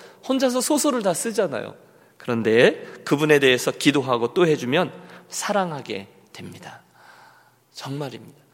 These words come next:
여러분, 이 말이 무슨 뜻인지 잘 모르시면, "에이, 목사님이라고 생각하시면 이 아침에 해보십시오. 오늘 이 새벽 기도 시간에 그분을 위해서 기도하십시오. 두 번 기도하십시오.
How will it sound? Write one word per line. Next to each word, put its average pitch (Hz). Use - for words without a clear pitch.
여러분, 190
이 147
말이 190
무슨 151
뜻인지 180
잘 160
모르시면, 123
"에이, 101
목사님이라고 120
생각하시면 147
이 120
아침에 110
해보십시오. -
오늘 135
이 123
새벽 127
기도 110
시간에 101
그분을 143
위해서 113
기도하십시오. -
두 127
번 120
기도하십시오. 101